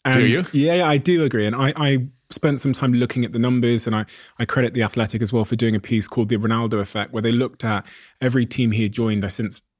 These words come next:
Speaker 1: since he was at Real Madrid, and every single team, um, according to the data, and I'm kind of paraphrasing here, I'll put a link in the description below to the article I'm referring to,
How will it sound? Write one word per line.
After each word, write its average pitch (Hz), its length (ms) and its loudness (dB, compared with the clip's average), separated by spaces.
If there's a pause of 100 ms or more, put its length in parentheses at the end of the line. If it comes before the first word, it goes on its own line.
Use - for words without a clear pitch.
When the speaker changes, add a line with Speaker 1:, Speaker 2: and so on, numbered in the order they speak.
Speaker 1:
since 120 420 -2
he - 120 -4
was 117 120 -2
at 110 100 -6
Real 113 200 0
Madrid, 104 540 -2 (340)
and 113 120 -6
every 135 240 0
single 120 320 -4
team, 110 560 -6 (160)
um, 110 180 -2
according 113 320 -2
to - 60 -8
the 110 80 -2
data, 101 320 -2
and 98 100 -2
I'm 101 100 -2
kind - 140 -10
of 101 60 -10
paraphrasing 196 460 -6
here, 98 160 -6
I'll 101 160 -8
put - 160 -10
a 120 40 -4
link 110 240 0
in 98 160 -4 (220)
the 107 80 -2
description - 400 -4
below 101 240 0
to - 100 -10
the 101 260 0
article 107 280 -4
I'm 101 80 -2
referring 98 280 -2
to, 95 220 -10